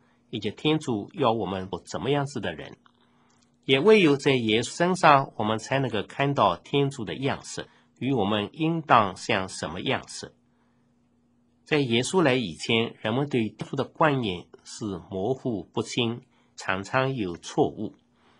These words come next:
他们只能凭猜测与摸索，是耶稣却能够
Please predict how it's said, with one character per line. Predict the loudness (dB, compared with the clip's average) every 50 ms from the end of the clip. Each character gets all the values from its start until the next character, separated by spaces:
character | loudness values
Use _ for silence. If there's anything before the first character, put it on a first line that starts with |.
| _ _ _ _ _ _ _ _ _ _ _
他 | 2 4 6 8
们 | 8 6 6 4 2
只 | 2 2
能 | 4 4 2 0 -4 _ _ _ _ _
凭 | -8 -6 -4 -4 -4 -6 -8
猜 | -10 -8 -4 -2 0 0 0 -2
测 | -2 0 0 0 -2 -4 -10 _ _ _ -8
与 | -6 -4 -4
摸 | -2 -2 -2 -2
索， | -2 -4 -6 -10 -10 -12 _ _ _ _ _ _ _ _ _ _ _ -6
是 | -4 -2
耶 | 0 0 0
稣 | 0 0 -2 -2
却 | -2 0 0 2
能 | 2 2 2 2
够 | 2 4 4 2 2 -2